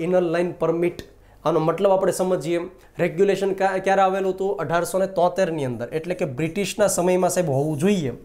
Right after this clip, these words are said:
તો કે હા, બ્રિટિશના સમયની અંદર, અ, એવું જાહેર કરાયેલું હતું કે ઉત્તર પૂર્વના કેટલાક વિસ્તારો છે, કેટલાક જિલ્લાઓ છે, એને એ રીતે, અ, સિક્યોર કર્યા કે ભારતીય નાગરિક કોઈ પણ હોય તો પણ એ પરમિશન વગર ત્યાં જઈ શકે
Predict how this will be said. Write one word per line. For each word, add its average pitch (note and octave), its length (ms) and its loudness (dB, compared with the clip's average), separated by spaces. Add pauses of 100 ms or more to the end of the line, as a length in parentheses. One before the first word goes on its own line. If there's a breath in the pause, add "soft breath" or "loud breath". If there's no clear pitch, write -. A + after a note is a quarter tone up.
(120)
તો A#2+ 80 -4
કે C#3 140 0
હા, C#3 380 -2 (440 loud breath)
બ્રિટિશના G3 520 2
સમયની F#3 460 4
અંદર, E3+ 460 2 (340 loud breath)
અ, C3+ 60 -2 (600)
એવું F3 180 2
જાહેર F3 360 2
કરાયેલું F#3 380 2
હતું F3+ 300 0
કે E3+ 80 -2
ઉત્તર D#3+ 400 -2
પૂર્વના F3 580 2
કેટલાક F3 440 0
વિસ્તારો E3 540 0
છે, C3+ 120 -6
કેટલાક D3 360 -4
જિલ્લાઓ E3+ 500 2
છે, C#3 120 -6 (580 soft breath)
એને F3 160 2
એ G#3 300 2
રીતે, G#3 520 2 (200 loud breath)
અ, D3+ 140 0
સિક્યોર G3+ 440 0
કર્યા E3 320 2
કે F3+ 260 -2
ભારતીય D#3 580 0
નાગરિક F3 520 0
કોઈ A#3 140 4
પણ A3+ 180 0
હોય F#3 340 2
તો G3+ 280 -2
પણ G#3 160 -2
એ G3+ 60 0
પરમિશન F#3+ 520 0
વગર F#3 300 2
ત્યાં G3 180 0
જઈ E3 180 -2
શકે F#3 420 -2